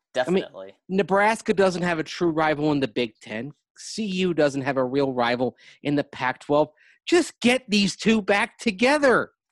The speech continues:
Speaker 2: Yeah.
Speaker 1: <laughs> This,
Speaker 2: Yeah.
Speaker 1: this is depressing.
Speaker 2: Yeah, I wish they would have that game every year, even though they're not
Speaker 1: <laughs>
Speaker 2: together.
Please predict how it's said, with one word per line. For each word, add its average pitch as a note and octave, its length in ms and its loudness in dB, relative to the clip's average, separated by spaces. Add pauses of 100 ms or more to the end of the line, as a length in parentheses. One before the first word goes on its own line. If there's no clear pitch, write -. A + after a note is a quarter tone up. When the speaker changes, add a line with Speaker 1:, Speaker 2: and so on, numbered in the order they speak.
Speaker 2:
Yeah. G#2+ 300 -2
Speaker 1:
<laughs> - 40 -20 (300)
This, - 220 2
Speaker 2:
Yeah. A3 180 -2 (480)
Speaker 1:
this C#4 160 -2
is C#4 140 2
depressing. D4+ 920 2 (220)
Speaker 2:
Yeah, B2 200 2
I C#3+ 120 2
wish G3 240 -2
they F3+ 120 2
would D3+ 140 -2
have C3+ 200 0
that B2 220 0
game A#2+ 220 -4
every A#2 300 -4
year, A2 260 -4
even A2 240 -8
though G#2 140 -6
they're G#2 120 -6
not D3 260 -2
Speaker 1:
<laughs> A2 60 -12
Speaker 2:
together. F#2+ 380 -10